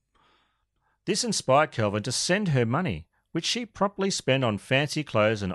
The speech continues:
ivory teapots. In April nineteen seventy-nine, Marie's least favourite child, nineteen-year-old Carol, also fell victim to a mystery illness.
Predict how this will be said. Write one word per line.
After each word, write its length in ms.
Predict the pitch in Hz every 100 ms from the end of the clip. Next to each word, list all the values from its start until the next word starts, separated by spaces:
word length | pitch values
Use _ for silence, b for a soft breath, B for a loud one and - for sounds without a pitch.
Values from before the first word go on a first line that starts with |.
| -
ivory 440 | 92 98 92 95
teapots. 640 | - 95 90 87 80 - - _ _ _ _ _ _ _ B B B B
In 140 | - 123
April 280 | 165 208 202
nineteen 260 | 127 123
seventy-nine, 640 | 107 - 107 98 95 95 92
Marie's 380 | 101 147 170 101
least 420 | 98 131 - -
favourite 420 | 131 127 117 107
child, 440 | - 98 87 90
nineteen-year-old 840 | 92 107 143 147 139 135 113 107 98
Carol, 360 | 107 98 104 -
also 320 | 160 - 214
fell 300 | - 190 175
victim 400 | 120 123 156 143
to 160 | 170
a 60 | 165
mystery 600 | 107 87 92 - - 92
illness. 520 | 98 107 85 - -